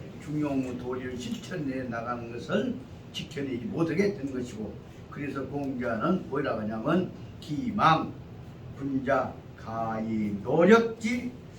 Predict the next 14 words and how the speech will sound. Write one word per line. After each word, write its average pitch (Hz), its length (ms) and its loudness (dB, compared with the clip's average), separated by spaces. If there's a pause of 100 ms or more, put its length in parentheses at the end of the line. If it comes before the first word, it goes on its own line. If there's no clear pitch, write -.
(580)
예, 104 360 2 (100)
거주. 123 500 -2 (300)
그래서 123 360 -4 (240)
공부 214 380 8 (300)
이론적으로 202 680 8
하려고만 175 600 2
하지 202 240 2
말고 - 680 2 (380)
몸소 202 300 6
실천을 254 640 4
통해서 170 680 4 (140)
공부하는 160 680 2 (320)
중용 131 400 -2
도리를 117 560 -2